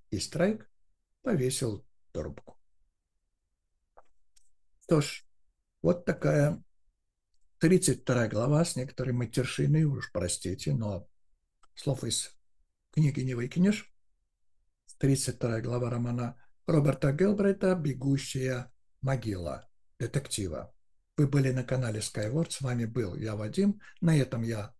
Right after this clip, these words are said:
с вами прощаюсь, но именно с этой книгой на сегодня.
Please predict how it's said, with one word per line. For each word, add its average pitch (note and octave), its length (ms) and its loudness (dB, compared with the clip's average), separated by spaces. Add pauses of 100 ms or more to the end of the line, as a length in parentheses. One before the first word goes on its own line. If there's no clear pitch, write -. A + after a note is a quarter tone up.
(140)
с - 160 -6
вами A#2 240 -4
прощаюсь, F3+ 580 -2
но B2 140 -4
именно A#2+ 320 -2
с - 120 2
этой A#2 220 -4
книгой F#2 360 -6
на F#2 100 -10
сегодня. D#2 520 -10